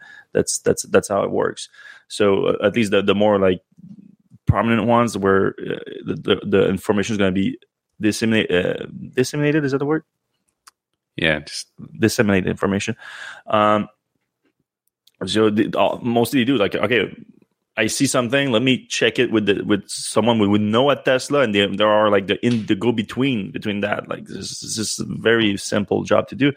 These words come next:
Speaker 1: The problem is, like you said, you, someone that's authorized to speak for Tesla, uh, in, in those occasions.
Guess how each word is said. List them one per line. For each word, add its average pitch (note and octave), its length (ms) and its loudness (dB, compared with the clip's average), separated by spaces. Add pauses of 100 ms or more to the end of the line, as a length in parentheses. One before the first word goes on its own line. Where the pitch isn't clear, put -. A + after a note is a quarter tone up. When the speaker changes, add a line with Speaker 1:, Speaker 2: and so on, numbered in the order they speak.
(340)
Speaker 1:
The G#2+ 100 2
problem C#3+ 540 2
is, B2 400 2
like B2 180 2
you A#2+ 60 2
said, A2 320 2
you, G2 100 -4
someone A#2+ 460 2
that's G#2+ 240 2
authorized A#2 500 2
to G2+ 60 -10
speak - 320 0
for G#2+ 200 2
Tesla, G#2 540 2 (640)
uh, F#2 360 -2
in, G2 260 -8
in G2 100 -2
those F#2+ 180 2
occasions. F#2+ 580 -2